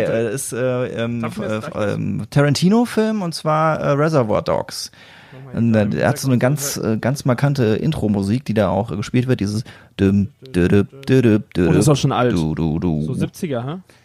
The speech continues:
Speaker 2: Oh, äh, müsste ich jetzt googeln. Aber, äh, packe ich hier drauf, ne, auf die, diese
Speaker 1: Ja.
Speaker 2: Frage: a song you like with a color in the title, George Baker Selection, Little Green Bag.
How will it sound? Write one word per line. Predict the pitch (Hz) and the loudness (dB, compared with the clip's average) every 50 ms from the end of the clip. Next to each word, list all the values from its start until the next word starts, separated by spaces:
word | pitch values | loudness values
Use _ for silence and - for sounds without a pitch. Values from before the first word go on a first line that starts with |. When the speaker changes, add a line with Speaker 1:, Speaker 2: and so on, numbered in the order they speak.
| _ _ _ _ _ _ _ _ _ - | _ _ _ _ _ _ _ _ _ -10
Speaker 2:
Oh, | 120 120 117 117 110 101 | -10 -8 -8 -8 -6 -6
äh, | 95 98 107 104 - - - - - | -6 -6 -6 -8 -10 -12 -14 -10 -8
müsste | 95 104 113 - 143 | -6 -6 -6 -6 -6
ich | 139 | -4
jetzt | - 135 - | -4 -4 -4
googeln. | - 165 147 120 98 85 | -4 -4 -2 -2 -2 -2
Aber, | 62 113 120 123 127 127 127 120 | 0 2 4 4 4 4 2 2
äh, | - 123 | 0 -4
packe | - - - 196 - | -4 -2 -2 -2 -2
ich | 233 226 - | -4 -6 -8
hier | - - - 220 214 214 | -10 -6 0 0 0 2
drauf, | 214 160 123 135 165 220 226 - | 2 2 2 4 2 0 -2 -4
ne, | 190 180 196 214 220 - | -4 -4 -2 -2 -4 -4
auf | - - - - - - | -6 -8 -10 -18 -14 -8
die, | - 151 151 151 147 156 165 170 | -4 -2 -2 -2 -2 -2 -4 -4
diese | - 156 160 156 165 | -4 -2 0 0 0
Speaker 1:
Ja. | 143 131 | 0 0
Speaker 2:
Frage: | 139 127 117 135 165 175 - 64 - | 0 2 2 4 2 2 0 -2 -2
a | - | -4
song | 123 - - 139 143 151 170 170 | -4 -2 0 2 2 2 2 2
you | 151 139 | 2 2
like | 131 127 127 135 135 - | 2 2 2 0 0 -2
with | - 131 - | -4 -6 -4
a | 120 | -6
color | 120 - - 127 127 151 156 147 | -8 -4 -2 0 2 2 2 2
in | 127 135 | 2 0
the | 127 | -2
title, | 117 - - 117 120 135 - 156 160 160 165 - - - - - - | -2 -2 0 2 2 2 2 0 0 0 -2 -6 -14 -20 -20 -18 -6
George | - 120 123 127 - - | -2 0 0 0 0 2
Baker | - 113 123 123 - 127 120 | 2 2 2 4 2 2 2
Selection, | 120 107 107 113 113 - - - 110 107 | 2 2 2 0 0 -2 -6 -6 -4 -4
Little | 107 120 123 117 | -2 -4 -4 -4
Green | - - 104 107 107 101 | -6 -4 -2 -2 0 0
Bag. | - 85 69 - - - - | -2 -2 -4 -4 -10 -14 -20